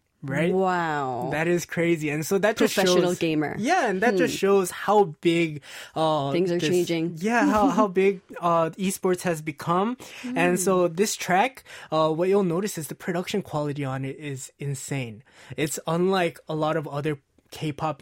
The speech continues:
Speaker 1: tracks you hear. It's a lot more heavy,
Speaker 2: Mm.
Speaker 1: and there's a lot more details put into all the instrumentation. Um, and it was written and produced by the power duo Sebastian Legend and Alex Seaver.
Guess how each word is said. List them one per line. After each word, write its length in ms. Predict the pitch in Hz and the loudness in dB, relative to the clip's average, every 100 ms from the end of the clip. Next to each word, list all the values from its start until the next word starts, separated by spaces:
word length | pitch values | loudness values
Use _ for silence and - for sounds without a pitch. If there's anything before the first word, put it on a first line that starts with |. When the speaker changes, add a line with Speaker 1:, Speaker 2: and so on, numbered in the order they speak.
| 220 | -14
Speaker 1:
tracks 360 | - 143 139 165 | -8 -8 -6 -8
you 60 | |
hear. 180 | 139 175 | -4 -4
It's 200 | 156 - | -4 -4
a 40 | 165 | -4
lot 240 | 160 180 | -4 -4
more 180 | 185 160 | -2 -2
heavy, 480 | 143 147 180 233 - | -2 -2 -2 -4 -4
Speaker 2:
Mm. 200 | 180 175 | -6 -4
Speaker 1:
and 80 | 160 | -2
there's 120 | 165 | -2
a 60 | 156 | -2
lot 420 | 160 160 180 220 | 0 2 2 2
more 320 | 226 202 185 | 0 2 2
details 720 | 156 151 165 - 156 135 - - _ - | 0 -4 -6 -4 -2 -2 -6 -14 _ -4
put 180 | 175 170 | 0 2
into 440 | 165 143 160 147 - | 0 -2 -2 -4 -4
all 180 | 160 170 | -2 0
the 140 | 156 | -2
instrumentation. 800 | 151 - 147 139 147 127 123 120 - - - | -4 -4 -6 -4 -6 -6 -10 -14 -18 -20 -8
Um, 360 | 123 123 117 - | -6 -6 -8 -10
and 160 | 151 180 | -6 0
it 80 | 190 | 2
was 180 | 240 | 2
written 220 | 196 208 226 | 0 0 0
and 100 | 208 | 0
produced 440 | 175 160 156 - | 0 0 0 -4
by 160 | 139 131 | -4 -4
the 80 | 127 | -4
power 300 | - 160 160 | -2 0 0
duo 420 | 147 135 131 180 | -2 -2 -4 -10
Sebastian 720 | - 151 156 170 - 175 156 | -12 -4 -2 -2 -2 -2 0
Legend 540 | 139 139 170 190 247 - - - | -2 -2 -2 -2 -4 -8 -18 -10
and 460 | 147 151 151 151 156 - | -4 -2 -2 -4 -6 -6
Alex 300 | 156 165 - | -4 -4 -4
Seaver. 460 | - 147 127 117 | -4 -4 -6 -10